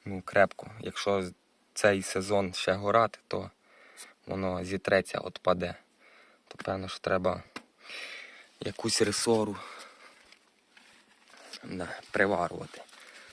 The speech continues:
На леміш так само грудинка, ну грудинка ще не так, але на леміші треба, треба наварувати. То ось так. Тут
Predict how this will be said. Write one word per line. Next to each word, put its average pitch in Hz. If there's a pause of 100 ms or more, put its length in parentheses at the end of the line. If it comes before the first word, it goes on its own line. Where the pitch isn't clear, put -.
(160)
На 95
леміш 110 (540)
так -
само 95
грудинка, 101
ну 98
грудинка 101
ще -
не 90
так, 131 (800)
але 95
на 95
леміші 107
треба, 95 (1300)
треба 92
наварувати. 90 (2250)
То 95
ось 95
так. - (560)
Тут -